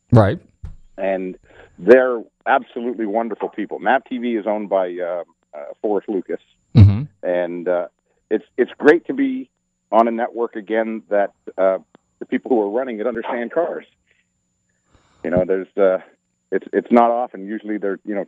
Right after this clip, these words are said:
Speaker 2: T V executives who have to learn about cars.
Speaker 1: Mm-hmm.
Speaker 2: So, uh, you know, in the case of the people at Lucas, they kinda know already.
Speaker 1: You know, I've often wondered, 'cause I don't get mav, but, uh, do they do, because it's Lucas Oil, and then, of course, everybody, most people are familiar with Lucas Oil products, you know, 'cause they have the
Speaker 2: Mm-hmm.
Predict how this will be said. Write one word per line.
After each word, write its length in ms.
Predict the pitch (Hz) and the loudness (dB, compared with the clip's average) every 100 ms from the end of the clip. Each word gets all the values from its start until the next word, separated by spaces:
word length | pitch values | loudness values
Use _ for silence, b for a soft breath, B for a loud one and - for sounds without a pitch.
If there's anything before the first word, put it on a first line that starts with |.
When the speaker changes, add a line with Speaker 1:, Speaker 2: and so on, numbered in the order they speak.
| - | -6
Speaker 2:
T 100 | 110 | -2
V 120 | 117 | -2
executives 480 | 107 98 - 98 82 | 0 -2 -2 -6 -2
who 80 | 92 | -2
have 100 | - | 0
to 60 | |
learn 180 | 92 139 | 2 2
about 220 | 98 85 - | 0 -8 -4
cars. 280 | - - - - - - | -4 -4 -14 -20 -6 6
Speaker 1:
Mm-hmm. 280 | 117 107 131 135 - | 6 6 2 -8 -8
Speaker 2:
So, 260 | 85 87 | -6 -2
uh, 180 | 85 85 - - | -2 -4 -8 -14
you 100 | 90 | -12
know, 140 | 90 | -10
in 100 | 87 | -12
the 60 | 87 | -6
case 220 | 113 107 | -6 -4
of 160 | 92 - | -8 -8
the 60 | |
people 320 | - 107 - 90 | -4 -2 2 0
at 80 | |
Lucas, 300 | - 80 82 - | 0 -4 -4 -4
they 80 | 85 | 0
kinda 300 | - 104 95 | 2 2 2
know 220 | 104 104 | -2 -2
already. 380 | 80 69 - - _ _ - - B B B - | -4 -10 -16 -20 _ _ -20 -18 B B B 0
Speaker 1:
You 100 | 160 | 0
know, 80 | 185 | 0
I've 140 | 165 | -2
often 320 | 196 196 175 | -6 -4 -4
wondered, 260 | 151 170 135 | -4 -4 -6
'cause 140 | 120 | -4
I 140 | 131 151 | -4 -4
don't 180 | 143 | -4
get 260 | 104 135 - | -4 -4 -2
mav, 480 | 104 101 101 98 - | -2 -2 -4 -8 -4
but, 320 | 120 120 - - | -2 -2 -6 -2
uh, 340 | 113 113 117 - 101 | 0 0 -2 -6 0
do 160 | 123 | 0
they 360 | 123 165 190 190 | 0 -2 -6 -6
do, 280 | 135 156 143 | -4 -4 -4
because 320 | - 123 135 | -4 -2 -2
it's 160 | 104 | -2
Lucas 380 | 110 131 135 120 | -2 -2 -4 -6
Oil, 400 | - 127 107 110 | -4 -4 -4 -4
and 80 | 107 | -4
then, 120 | 104 | -4
of 40 | 98 | -4
course, 200 | 110 104 | -4 -2
everybody, 300 | 113 110 101 | -2 -2 -2
most 220 | 107 123 | -4 -4
people 200 | 113 107 | -4 -4
are 20 | |
familiar 260 | 92 104 110 | -2 -2 -2
with 100 | 92 | -4
Lucas 260 | 104 98 92 | -4 -4 -4
Oil 160 | 92 | -4
products, 480 | 87 117 104 92 - | -2 -2 -2 -4 -2
you 60 | 92 | 0
know, 160 | 92 92 | 0 0
'cause 140 | 92 | -2
they 100 | 95 | 0
have 220 | 101 98 | -2 -4
the 80 | 95 | -4
Speaker 2:
Mm-hmm. 320 | 95 98 98 | -4 -4 -6